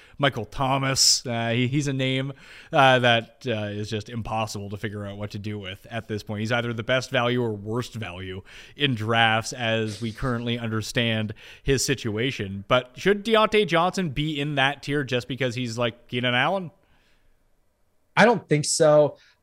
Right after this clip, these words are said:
Speaker 2: I agree with you that from an efficiency standpoint, there's no doubt that whoever plays quarterback's an upgrade over Big Ben, but I don't, I'm a little worried though that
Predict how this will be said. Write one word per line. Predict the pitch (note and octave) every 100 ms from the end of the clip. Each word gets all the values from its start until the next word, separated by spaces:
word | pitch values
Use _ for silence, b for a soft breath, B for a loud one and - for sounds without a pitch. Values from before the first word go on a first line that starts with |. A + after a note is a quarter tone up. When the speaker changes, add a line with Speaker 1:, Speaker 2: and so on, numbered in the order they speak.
| -
Speaker 2:
I | E3+
agree | A3 C3 E3+
with | G#3 A3+
you | G#3+ A3
that | D#3+ C3+ C3 -
from | B2+
an | A#2+
efficiency | C3 C3 C3 C3+
standpoint, | C3+ C#3+ C3 - C#3 D3+ -
there's | A2 G#2+
no | A2+ A2+
doubt | F#2+ G#2 -
that | G#2
whoever | G#2 G2+
plays | G#2+ C3 B2+
quarterback's | - D3 D3+ E3 E3+
an | D3+
upgrade | - E3+ E3+
over | E3+
Big | D#3+ F3 D3+
Ben, | E3+ F3 F3+ - _ _ _ -
but | A#2+ A2 -
I | B2
don't, | C#3 B2+ G2+ _ _ _ -
I'm | B2+
a | C3+
little | D3+ D#3
worried | C3 C#3 C#3 A#2
though | C3 C3 B2+ G#2
that | G2+ G2 G2